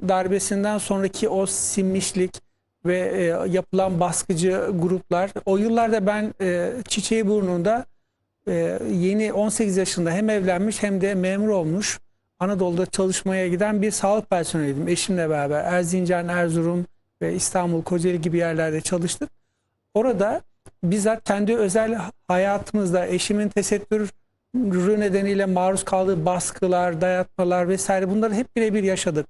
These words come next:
Bunlar belki bazılarına bugün roman gibi,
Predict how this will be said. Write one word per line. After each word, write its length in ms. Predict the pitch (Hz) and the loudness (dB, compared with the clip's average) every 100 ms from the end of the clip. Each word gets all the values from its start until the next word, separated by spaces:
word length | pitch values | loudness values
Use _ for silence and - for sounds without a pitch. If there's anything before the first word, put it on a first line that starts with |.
| - | -2
Bunlar 360 | 196 208 208 - _ _ _ _ - | 0 2 0 -4 _ _ _ _ -2
belki 400 | 202 208 - 185 | 0 0 0 2
bazılarına 580 | 214 220 190 208 214 202 | 2 2 2 2 0 0
bugün 300 | 185 208 190 | 0 2 2
roman 420 | 196 202 202 190 | 2 2 0 0
gibi, 380 | 185 185 196 | 2 2 0